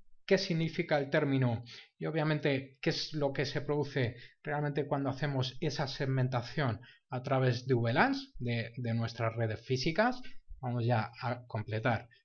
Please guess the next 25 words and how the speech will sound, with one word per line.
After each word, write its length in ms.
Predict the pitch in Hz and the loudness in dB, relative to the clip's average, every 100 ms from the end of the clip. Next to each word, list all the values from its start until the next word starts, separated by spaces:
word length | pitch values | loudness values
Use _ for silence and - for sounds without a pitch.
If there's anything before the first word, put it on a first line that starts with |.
| _ - | _ -8
el 120 | 120 | -6
ejercicio 760 | 113 120 117 123 - 113 101 110 | -2 -4 -2 -4 -2 -4 -4 -4
volviendo 400 | 117 117 117 110 | -2 0 0 0
a 60 | |
esa 360 | 104 - 104 98 | -2 -4 -6 -6
simulación. 840 | - 110 101 101 - 156 202 240 - - | -6 -6 -4 -6 -4 0 0 -2 -10 -12
Vamos 260 | 107 101 107 | -10 -8 -10
a 60 | |
pulsar 400 | 104 101 113 110 - _ - _ | -10 -8 -6 -8 -10 _ -20 _
en 180 | 120 101 | -8 -6
delete 360 | 101 151 190 190 | -2 -2 0 2
para 360 | 127 117 95 - | 2 0 -2 -6
borrar 380 | 113 117 113 - | -4 0 -2 0
cualquiera 680 | 113 101 - 110 107 - - - - _ _ _ _ | -4 -4 -4 -2 -2 -6 -10 -18 -20 _ _ _ _
que 100 | 117 | -8
estuviera 380 | 117 117 110 98 | -4 -2 -2 -2
generado. 600 | - 101 135 202 214 - | -4 0 4 4 2 0
Pulsamos 480 | 123 - 113 104 - | -2 0 -2 -2 -4
en 120 | 107 | -2
añadir 400 | 107 107 110 101 | -2 -2 -2 -4
P 80 | 104 | -4
D 80 | |
U 100 | 101 | -4
compleja, 800 | - 101 117 180 - 196 196 - - - | -6 -6 -2 -2 2 2 2 -4 -20 -20
colocamos 760 | - 101 101 110 104 95 - | -10 -8 -2 -2 -2 -6 -10